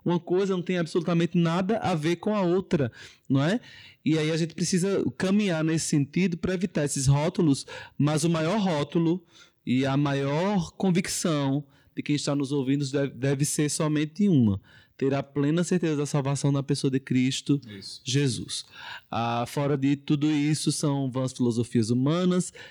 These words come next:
Speaker 1: que ora a gente pensa de um jeito e logo depois, progressivamente, Deus vai nos revelando,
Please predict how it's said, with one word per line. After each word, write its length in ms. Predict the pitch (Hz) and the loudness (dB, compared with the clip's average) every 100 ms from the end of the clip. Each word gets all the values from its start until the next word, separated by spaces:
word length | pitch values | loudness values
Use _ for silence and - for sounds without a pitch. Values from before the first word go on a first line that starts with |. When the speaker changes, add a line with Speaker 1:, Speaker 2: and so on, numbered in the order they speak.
| _ - | _ -4
Speaker 1:
que 140 | 143 | 0
ora 180 | 135 131 | 2 0
a 20 | |
gente 220 | 139 - | 0 -2
pensa 240 | - 123 123 | -2 -2 0
de 100 | 127 | 0
um 60 | |
jeito 340 | 120 160 170 165 | 0 0 0 2
e 40 | |
logo 260 | 143 139 131 | 2 0 0
depois, 520 | 131 - 139 143 - - _ - | 0 0 -2 -2 -4 -16 _ -4
progressivamente, 880 | 160 165 165 151 156 139 139 139 | -2 0 -2 0 0 0 0 2
Deus 140 | 135 123 | 2 0
vai 120 | 127 | 0
nos 140 | 127 | 0
revelando, 840 | 127 120 120 117 127 143 147 147 | 0 0 0 0 0 0 0 0